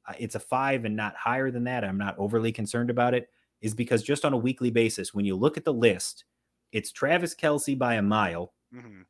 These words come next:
Speaker 1: then Darren Waller and T J Hawkinson, and then it's gotta be Kittle.
Speaker 2: Yeah.
Speaker 1: Like, I, I still can't trust Mark Andrews consistently,
Speaker 2: No.
Speaker 1: and then nobody else is gonna step up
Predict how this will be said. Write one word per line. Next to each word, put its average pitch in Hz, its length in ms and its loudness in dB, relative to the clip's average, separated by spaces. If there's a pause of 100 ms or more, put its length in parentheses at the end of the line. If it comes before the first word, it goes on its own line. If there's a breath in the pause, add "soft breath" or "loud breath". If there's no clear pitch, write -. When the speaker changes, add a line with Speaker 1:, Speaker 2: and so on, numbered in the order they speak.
(240)
Speaker 1:
then 120 300 4
Darren 156 380 4
Waller 139 500 4 (160)
and 107 120 -4
T 135 160 0
J 131 200 4
Hawkinson, 95 680 0 (540)
and 110 180 0
then 127 120 2
it's 120 140 0
gotta 120 420 4
be 131 360 -4
Kittle. 165 280 2 (440)
Speaker 2:
Yeah. 113 220 -10 (640)
Speaker 1:
Like, 107 160 -2
I, 120 200 2
I 120 140 2
still 160 300 2
can't 160 280 2
trust 147 320 2
Mark 131 280 2
Andrews 123 420 -2
consistently, 104 1000 -2
Speaker 2:
No. 90 60 -16
Speaker 1:
and 110 200 0
then 107 400 2
nobody 147 520 6
else 131 240 0
is 110 120 -6
gonna 113 160 -2
step 117 360 -2
up 110 280 -2